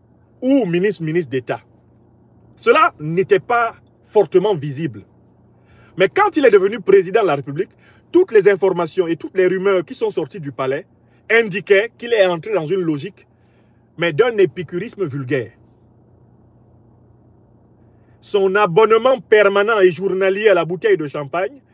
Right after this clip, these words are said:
était devenu une évidence nationale et internationale. Alors, on ne peut pas gouverner un pays si on est ivre tout le temps. On ne peut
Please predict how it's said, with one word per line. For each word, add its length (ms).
était 200
devenu 360
une 140
évidence 680
nationale 640
et 80
internationale. 640
Alors, 200
on 20
ne 60
peut 80
pas 160
gouverner 400
un 120
pays 260
si 140
on 80
est 160
ivre 300
tout 160
le 120
temps. 200
On 180
ne 140
peut 240